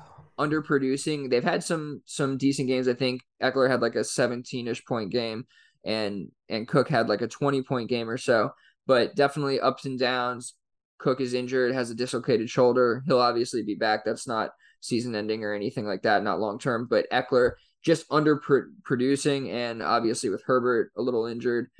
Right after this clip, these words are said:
it's not helping out. So I don't know, like, how do you feel about these guys who are approaching that twenty-six, twenty-seven age? And I, I don't know, they're, they're, you know, running back ones. These guys are former, you know, first, first round picks in general, first, second round picks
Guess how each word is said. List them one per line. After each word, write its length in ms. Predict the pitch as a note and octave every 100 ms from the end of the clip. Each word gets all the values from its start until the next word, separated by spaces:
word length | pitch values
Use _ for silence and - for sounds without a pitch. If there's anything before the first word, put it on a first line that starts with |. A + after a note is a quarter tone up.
| -
it's 200 | - -
not 160 | A2+
helping 260 | B2+ G#2+ G#2+
out. 180 | F2+ -
So 120 | B2+
I 100 | D3+
don't 100 | E3+
know, 120 | D#3
like, 220 | B2 A#2+
how 180 | - D3+
do 80 | D#3+
you 80 | F3
feel 160 | D#3+
about 160 | D3+ D3+
these 120 | C#3
guys 220 | C3 B2+
who 60 | C#3+
are 60 | A#2
approaching 320 | B2+ A#2+ B2+
that 140 | G#2
twenty-six, 460 | - B2+ B2 A2+ -
twenty-seven 720 | - A2+ A#2 B2+ A2 A2 F2 - _ _ _ _
age? 580 | - B2+ A#2 A#2+ B2+ - _
And 520 | - G2 G#2+ G2+ F#2+ - _ _
I, 240 | - - C3+
I 20 |
don't 120 | C3
know, 160 | C3 A#2+
they're, 220 | A2+ G#2
they're, 220 | A#2+ A2 -
you 120 | C3
know, 100 | A#2+
running 280 | A2+ B2+ C3
back 220 | B2 C3
ones. 300 | C3 D#3+ B2+
These 120 | A#2
guys 260 | B2 A#2+ B2+
are 200 | B2 A2 - _ _ _ _ _
former, 340 | - C3+ B2+ A#2+ -
you 140 | - B2
know, 160 | G#2 - _
first, 460 | C#3 C3+ - - - _ _ _
first 240 | C3+ B2+
round 220 | C3 A2+ -
picks 240 | C#3+ -
in 120 | A2
general, 440 | A#2 C#3 C#3+ A#2 B2+
first, 240 | C3+ C3
second 180 | B2+ A#2+
round 220 | G#2+ G#2
picks 320 | C3+ B2 -